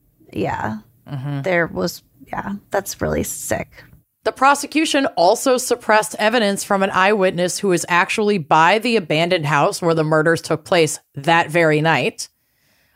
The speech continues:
Speaker 2: A man named Marvin Simpson reported hearing several gunshots and seeing four men run from the house. So no Paula Gray.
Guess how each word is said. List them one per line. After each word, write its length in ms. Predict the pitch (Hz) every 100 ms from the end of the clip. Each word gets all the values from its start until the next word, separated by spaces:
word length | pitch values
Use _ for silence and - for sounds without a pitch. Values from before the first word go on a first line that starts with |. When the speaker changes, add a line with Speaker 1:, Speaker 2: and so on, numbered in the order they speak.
| -
Speaker 2:
A 80 | 185
man 280 | 185 185
named 240 | 185 170 147
Marvin 440 | 170 185 214 202
Simpson 540 | - 233 247 - 180 175
reported 460 | 175 190 190 185
hearing 320 | 165 175 165
several 400 | 156 - 160 233
gunshots 600 | 247 220 202 - 185 185 -
and 120 | 170
seeing 260 | - 170 160
four 320 | - 185 226
men 340 | 196 180 185
run 320 | - 151 156 -
from 180 | 170
the 100 | 165
house. 340 | 156 160 120 -
So 340 | 160 143 147
no 540 | 147 139 139 156 202 220
Paula 420 | - 160 202 240
Gray. 400 | 190 147 262